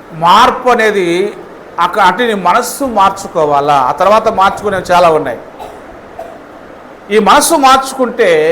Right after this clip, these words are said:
నేను ఇక మీదటి నుంచి పరలోకానికి సంబంధించిన వ్యక్తిగా నేను జీవిస్తాను.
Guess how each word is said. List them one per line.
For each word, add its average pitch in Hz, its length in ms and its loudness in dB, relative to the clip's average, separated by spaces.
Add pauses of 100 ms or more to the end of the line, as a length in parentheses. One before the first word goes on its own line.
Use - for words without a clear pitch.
(680)
నేను 254 260 4
ఇక 240 100 0 (100)
మీదటి 240 360 0
నుంచి 269 260 -8 (500)
పరలోకానికి 262 680 2 (100)
సంబంధించిన 220 640 -2
వ్యక్తిగా 196 320 -2 (120)
నేను 165 120 -4 (100)
జీవిస్తాను. 151 580 -6